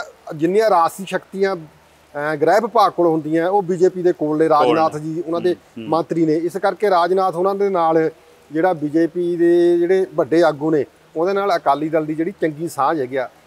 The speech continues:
Speaker 1: ਇਸੇ ਕਰਕੇ ਕਿਤੇ ਨਾ ਕਿਤੇ ਜਿਹੜੇ ਇਹਨਾਂ ਦੀਆਂ, ਅਹ, ਗਲਵੱਕੜੀ ਆ, ਰਿਸ਼ਤਿਆਂ ਦੀ ਜਿਹੜੀ ਸਾਂਝ ਆ, ਉਹ ਪਕੜ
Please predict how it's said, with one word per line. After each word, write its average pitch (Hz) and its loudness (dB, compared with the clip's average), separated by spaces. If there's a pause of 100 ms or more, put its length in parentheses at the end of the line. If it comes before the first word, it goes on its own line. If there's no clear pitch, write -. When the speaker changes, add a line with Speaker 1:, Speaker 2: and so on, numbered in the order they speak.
(100)
Speaker 1:
ਇਸੇ 190 0
ਕਰਕੇ 214 -2
ਕਿਤੇ 190 -2
ਨਾ 196 0
ਕਿਤੇ 185 -2
ਜਿਹੜੇ 196 2
ਇਹਨਾਂ 180 -4
ਦੀਆਂ, 202 -4
ਅਹ, 156 -6
ਗਲਵੱਕੜੀ 160 0
ਆ, 139 0 (380)
ਰਿਸ਼ਤਿਆਂ 175 -2
ਦੀ 175 -4
ਜਿਹੜੀ 175 -2
ਸਾਂਝ 175 0
ਆ, 156 4
ਉਹ 180 -2
ਪਕੜ 151 -2